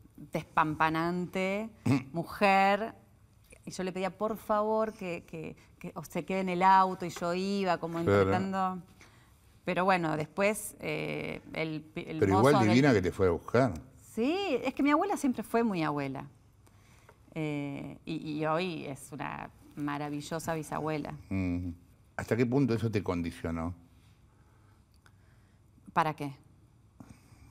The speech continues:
Speaker 2: Para
Speaker 1: Para
Speaker 2: la
Speaker 1: la
Speaker 2: vida.
Speaker 1: vida. <laughs> De chica mucho, de, de, de, de chica mucho.
Speaker 2: Bueno, no fuiste bióloga marina.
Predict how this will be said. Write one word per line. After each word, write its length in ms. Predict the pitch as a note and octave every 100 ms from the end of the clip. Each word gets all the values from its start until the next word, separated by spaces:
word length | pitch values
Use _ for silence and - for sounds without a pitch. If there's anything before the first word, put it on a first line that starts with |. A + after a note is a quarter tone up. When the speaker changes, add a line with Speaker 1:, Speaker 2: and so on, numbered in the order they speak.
| -
Speaker 2:
Para 160 | E3
Speaker 1:
Para 80 | D3+
Speaker 2:
la 60 | D#3
Speaker 1:
la 40 | -
Speaker 2:
vida. 320 | F3 E3+ F#3+ G#3 - - - -
Speaker 1:
vida. 400 | D#4+ - C4 C4
<laughs> 0 | - - - - - - - -
De 180 | F3+
chica 260 | - C#4+ F4+
mucho, 640 | C#4 C#4+ D#4 - F3+ D#3+ D#3 - -
de, 280 | F3+ F3 -
de, 220 | F3+ -
de, 380 | E3+ F3 E3 -
de 240 | - E3+ D#3
chica 320 | G#3 G3+ A3
mucho. 240 | G#3 F#3+
Speaker 2:
Bueno, 160 | - G#2
no 120 | A2+
fuiste 340 | - B2 - G#2
bióloga 280 | G2+ F#2+
marina. 440 | F2+ F2 D#2+ D2